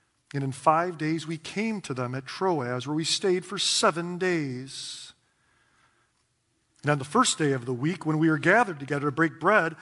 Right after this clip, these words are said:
Paul talked with them, intending to depart on the next day, and he prolonged his speech until midnight. There were many lamps in the upper room where we had gathered,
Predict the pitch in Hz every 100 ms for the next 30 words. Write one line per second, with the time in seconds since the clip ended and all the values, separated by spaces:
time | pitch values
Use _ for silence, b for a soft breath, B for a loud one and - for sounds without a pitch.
0 | B - 202 254 277 - - 294 - -
1 | 139 - 143 170 196 - 233 254 254 233
2 | 196 - - 233 247 202 214 220 277 320
3 | - - 151 147 220 247 - 247 254 262
4 | 302 277 294 - 226 233 - B B 208
5 | 269 262 277 339 262 185 131 127 - -
6 | _ _ _ _ _ _ _ _ _ -
7 | 139 147 185 175 160 175 208 180 - -
8 | 156 143 135 135 127 127 127 131 135 131
9 | 131 131 127 123 117 135 135 160 196